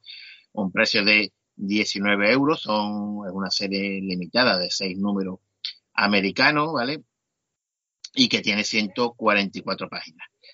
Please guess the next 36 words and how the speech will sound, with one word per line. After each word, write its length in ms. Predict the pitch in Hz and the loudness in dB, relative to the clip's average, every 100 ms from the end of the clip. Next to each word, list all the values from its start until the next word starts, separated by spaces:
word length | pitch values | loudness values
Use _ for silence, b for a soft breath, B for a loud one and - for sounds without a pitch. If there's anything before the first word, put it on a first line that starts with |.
| _ | _
El, 160 | 90 - | -14 -10
bueno, 240 | 110 98 82 | -4 -4 -2
la 60 | 92 | -2
edición 380 | 95 - 107 98 | -2 0 -2 0
típica 320 | 107 101 101 | -2 0 2
de 40 | 95 | 2
Astiberri, 400 | - 95 101 117 | 0 -2 0 0
¿no? 420 | 120 131 95 92 | 0 0 0 -4
Tamaño 340 | 92 85 90 90 | -6 -6 -4 -4
comic 300 | 90 90 101 | -2 -2 4
book, 460 | 131 147 151 147 | 8 10 8 6
papel, 600 | 110 - 92 92 95 98 - B B B | 2 2 2 4 4 2 -4 B B B
eh, 540 | - 98 98 98 98 95 | 2 6 8 8 6 4
satinado, 680 | - 104 101 123 139 147 120 | 2 2 4 6 6 4 2
bueno, 240 | 87 76 | -4 -12
una 240 | 87 98 92 | -10 -8 -8
edición 340 | 90 101 95 | -8 -6 -4
como 400 | 95 95 95 92 | -4 -4 -4 -6
nos 100 | 90 | -6
tiene 200 | 107 101 | -4 -4
acostumbrado 720 | 95 - 92 95 92 92 92 B B B | -4 -6 -2 0 0 0 -2 B B B
Astiberri 520 | - 101 110 120 135 | -2 2 4 4 0
con 140 | 117 | -2
su 340 | 95 104 95 92 | -6 -6 -6 0
lomo 440 | 98 95 95 95 | 0 2 0 0
plano, 360 | - 127 151 160 | 2 2 2 0
no 180 | 123 101 | -4 -6
redondo, 540 | - 123 151 151 180 - B B B B _ | -4 -2 -2 -2 -4 -8 B B B B _
y 600 | 123 107 98 92 90 90 | 0 2 4 2 0 -2
en 80 | 90 | -4
ese 160 | 92 - | -4 -4
sentido, 440 | 101 92 104 120 | -4 -4 -2 -2
bueno, 240 | 123 90 87 | -2 -8 -6
lo 100 | 92 | 0
habitual, 440 | 92 95 101 92 80 | 0 0 0 -2 -2
¿no? 200 | 110 | -6